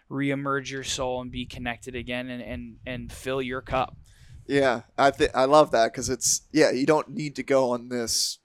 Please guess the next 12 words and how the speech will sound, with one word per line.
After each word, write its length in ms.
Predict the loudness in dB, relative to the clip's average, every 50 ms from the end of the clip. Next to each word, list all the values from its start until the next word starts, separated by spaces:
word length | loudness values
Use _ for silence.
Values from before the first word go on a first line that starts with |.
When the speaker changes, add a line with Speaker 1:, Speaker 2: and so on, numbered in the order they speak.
| _ _ _ _ _ _ -6
Speaker 2:
expansive 840 | -4 -4 -2 -2 -2 -2 -2 -4 -4 -4 -4 -6 -6 -10 -16 -20 -16 -8
retreat 680 | -6 -4 -4 -4 -4 -2 -2 0 0 0 0 -2 -4
and 300 | -6 -8 -8 -10 -14 -18 -20 _ _ _ _ _ _ -2
take 180 | 0 0 2 2
some 160 | 0 -4 -4
psychedelic 560 | -2 -2 0 0 0 -2 -2 0 0 -2 -2
medicine 580 | -2 0 0 0 0 0 -2 -2 -2 -4 -6 -6
to 80 | -6 -4
Speaker 1:
Right. 80 | -4
Speaker 2:
feel 320 | -6 -8 0 4 4 4 6
those 340 | 6 4 4 4 2 0 0
things 640 | 0 0 -2 -2 -2 -6 -8 -10 -8 -6 -6 -6